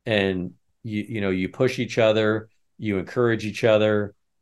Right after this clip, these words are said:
and you have a camar-, a camaraderie. And in CrossFit, we call that community. It's, it's, every gym has its own little community, and it's,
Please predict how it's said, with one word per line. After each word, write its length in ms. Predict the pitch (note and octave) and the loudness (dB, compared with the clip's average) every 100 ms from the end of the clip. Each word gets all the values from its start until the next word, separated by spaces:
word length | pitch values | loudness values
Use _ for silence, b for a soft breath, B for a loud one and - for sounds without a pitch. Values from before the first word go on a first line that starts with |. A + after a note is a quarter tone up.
| _ _ _ - | _ _ _ -2
and 200 | G#2+ G2+ | 0 0
you 120 | G2+ | 0
have 200 | G#2+ G2+ | 2 2
a 80 | G2 | 0
camar-, 440 | - G2 G2+ A2+ | -2 -4 -2 -4
a 140 | A#2 G#2+ | -6 -8
camaraderie. 720 | - G2 G#2 A2 G#2+ G2 G2 | -6 -4 0 2 2 2 0
And 100 | G2+ | -2
in 240 | G#2+ G#2 G#2+ | -8 -8 -10
CrossFit, 400 | - A2 G#2 A2+ | -2 0 0 -4
we 80 | G2+ | -6
call 240 | - G#2+ | -2 0
that 160 | G2 G2 | 0 -2
community. 520 | G2+ G2+ G#2 F#2+ F2+ | -6 -6 -4 -4 -6
It's, 240 | E2+ - - | -8 -12 -10
it's, 200 | G2 - | -10 -6
every 220 | G#2+ G#2+ | -4 -4
gym 320 | F#2+ G#2+ G#2 | -4 -4 -4
has 220 | F#2 F#2+ | -4 -6
its 160 | F#2 - | -6 -4
own 200 | G2 G2 | -4 -4
little 200 | G2 F#2+ | -4 -6
community, 560 | - F#2 G2 G2 F2+ F2+ | -6 -6 -4 -4 -4 -6
and 160 | F2 | -8
it's, 240 | E2+ - | -14 -20